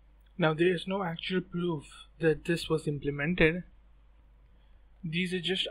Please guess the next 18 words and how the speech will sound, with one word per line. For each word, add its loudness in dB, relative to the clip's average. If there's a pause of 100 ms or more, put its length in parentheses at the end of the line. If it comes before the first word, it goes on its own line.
ideas -2
that -8
people 0
came 0
up -6
with -2
long -6
ago -2
back -4
then. -2 (2250)
Now 4
let's 2
get 0
back 4
to 2
this -8
nineteenth -2
century. -10